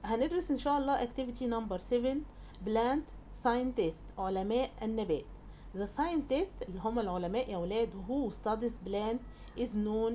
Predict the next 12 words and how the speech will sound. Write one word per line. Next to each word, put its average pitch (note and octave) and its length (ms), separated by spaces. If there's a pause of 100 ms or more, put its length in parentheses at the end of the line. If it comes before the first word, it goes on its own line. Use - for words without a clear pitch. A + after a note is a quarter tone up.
(100)
as G#3+ 340 (160)
botanist. F#3 480 (440)
botanist C#4+ 520
يعني A#3+ 560
علماء F3+ 600 (240)
النبات، G3+ 520 (140)
العلماء F3 760
اللي G#3+ 140
بيدرسوا A3 600
علم D4+ 380
النبات G#3+ 500
بنسميهم A3+ 720